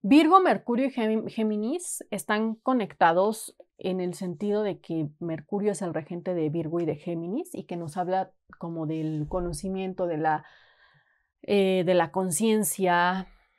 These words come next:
como de una parte como intelectual muy marcada. Entonces siento que todos tus conocimientos que te llegan de manera como ya más expansiva, además Mer-, eh, Mercurio y Júpiter son, son como dos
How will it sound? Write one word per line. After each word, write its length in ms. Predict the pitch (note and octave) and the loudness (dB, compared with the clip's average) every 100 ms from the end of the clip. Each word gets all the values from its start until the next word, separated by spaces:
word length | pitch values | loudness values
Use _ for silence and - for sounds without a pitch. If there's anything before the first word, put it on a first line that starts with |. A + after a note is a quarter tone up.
| _ _ _ | _ _ _
como 340 | - G#3 G3 F#3+ | 6 6 6 4
de 160 | G#3 | 4
una 260 | A3 C4 - | 4 2 4
parte 320 | B3 B3 B3+ | 4 4 -2
como 240 | B3 A3 | 0 0
intelectual 760 | G3 F3+ F#3+ F3 - G#3+ G3+ G#3 | -2 -2 -2 -2 0 4 4 4
muy 280 | G3+ G#3 G#3 | -2 -2 0
marcada. 760 | G3+ F#3+ F#3 - E3 F3 D4+ - | -2 -2 -2 2 2 2 0 -2
Entonces 480 | F3+ F3 G3+ A3+ A3 | -6 -4 -6 -6 -8
siento 680 | - A#3 B3+ C#4+ C4+ E4+ | -6 -2 0 0 0 -2
que 100 | E4 | -2
todos 320 | A3+ A#3+ B3+ B3+ | -2 0 0 0
tus 160 | G#3+ | -10
conocimientos 680 | - F3 E3 F#3+ G3 G#3 - | -6 -6 -6 -6 -4 -6 -8
que 120 | F#3 | -10
te 160 | F3 D#3+ | -6 -4
llegan 560 | F3+ F#3+ G3 G3+ G#3+ | -2 -2 0 -2 -4
de 100 | E3+ | -6
manera 400 | E3+ E3 F3 F#3+ | -6 -6 -2 -2
como 300 | G3 F3+ E3+ | -2 -6 -6
ya 160 | D#3+ F#3 | -4 -2
más 260 | F#3+ G3 G#3 | -2 -4 -4
expansiva, 760 | G3+ - E3+ D#3+ F3+ F3+ G3+ - - - | -8 -8 -8 -6 -2 0 0 -4 -20 -6
además 600 | - G3 G3+ A3 A3 - | 0 2 4 2 0 -6
Mer-, 300 | - G3 F#3+ - | -4 -4 -4 -6
eh, 260 | - F#3+ F#3 | -4 -4 -2
Mercurio 480 | F#3+ F#3+ - A#3+ C4 | -4 -4 -2 0 0
y 40 | |
Júpiter 440 | - G#3+ A#3 A#3 | -2 -6 -2 -2
son, 500 | A#3 - G#3 G3+ G3+ - | -4 -4 -4 -2 -4 -8
son 240 | - G#3 | -8 -6
como 340 | G#3 A3+ G3 E3 | -2 0 0 0
dos 380 | F#3 F3+ - | -2 -4 -8